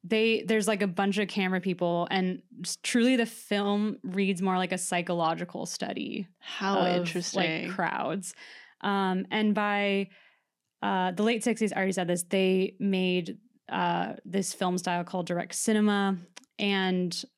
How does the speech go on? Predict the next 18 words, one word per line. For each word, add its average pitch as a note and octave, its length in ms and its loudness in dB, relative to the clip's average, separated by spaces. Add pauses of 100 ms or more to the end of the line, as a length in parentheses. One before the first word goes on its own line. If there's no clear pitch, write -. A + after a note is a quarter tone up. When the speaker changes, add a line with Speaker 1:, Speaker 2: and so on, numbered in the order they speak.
Speaker 1:
which G3 200 0
is F#3+ 120 -2
strictly F#3+ 440 -2
observational. A#3 1000 2 (800)
And G3+ 500 2
the F#3+ 100 -2
brothers G#3+ 360 2
both G3 240 2
studied G3 280 0
psychology F3 560 0
before F3 300 -8
turning G3 300 -10
to G3+ 60 -12
filmmaking, - 680 -14
which F#3+ 220 -10
you F3+ 80 -8
can F3+ 100 -4
Speaker 2:
Huh. G3+ 60 0